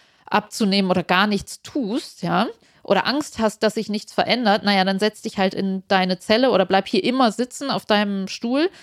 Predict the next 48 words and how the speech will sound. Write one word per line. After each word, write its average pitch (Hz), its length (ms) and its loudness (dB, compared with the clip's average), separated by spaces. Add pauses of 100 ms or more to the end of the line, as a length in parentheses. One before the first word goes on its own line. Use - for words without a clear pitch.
(140)
und 202 140 0
du 196 60 -2
wirst 208 240 0
sehen, 240 300 0
es - 180 -4
verändert 165 520 -2
sich - 180 -8
etwas. - 240 -8
Es - 60 -20
gibt 208 160 -2
ja 175 100 4
auch 185 60 0
so 202 100 -4
Momente, 185 520 0
wo 180 260 0
Überraschendes, 202 880 0
wo 175 80 0
Leute 185 340 2
irgendwie 185 400 0
sagen, 180 380 2
so, 180 280 4 (640)
„Ah, 226 300 4
wir 180 420 4
ziehen 214 340 0
weg“, 196 360 2
und 196 120 2
dann 185 140 0
sind 202 140 -4
die 208 120 2
halt 190 200 2
weg - 180 2
und 170 140 -2
du 233 80 2
hast - 160 -2
gar 214 180 4
nichts - 260 -4
gemacht. - 380 -6
Verst-, - 240 -6 (340)
wird 190 260 -4
das 202 100 0
jetzt - 200 -6
zu 226 160 -4
wirr? 247 320 4
Also, 190 300 2
ähm, 185 320 0
<laughs> - 20 -16
oder, - 280 4 (100)
oder, 220 140 4